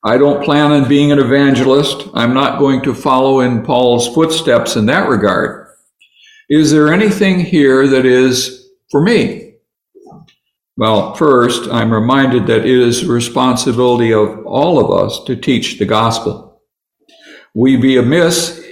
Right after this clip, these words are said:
to believe that there is nothing in these epistles, including what is said specifically about Timothy's personal responsibilities,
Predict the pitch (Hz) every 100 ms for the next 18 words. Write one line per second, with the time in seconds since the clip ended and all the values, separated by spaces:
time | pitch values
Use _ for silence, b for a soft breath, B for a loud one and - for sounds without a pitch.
0 | B _ - 127 113 139 160 131 127 117
1 | 107 123 123 117 113 - 107 131 175 139
2 | 123 123 120 113 120 104 - 165 - 92
3 | 95 - 107 98 - 175 180 156 139 123
4 | 120 139 120 120 - 107 - 190 190 170
5 | - 147 135 117 117 - - 147 139 143
6 | 127 117 - - 165 165 165 147 143 -
7 | 135 131 143 120 117 92 - 92 113 -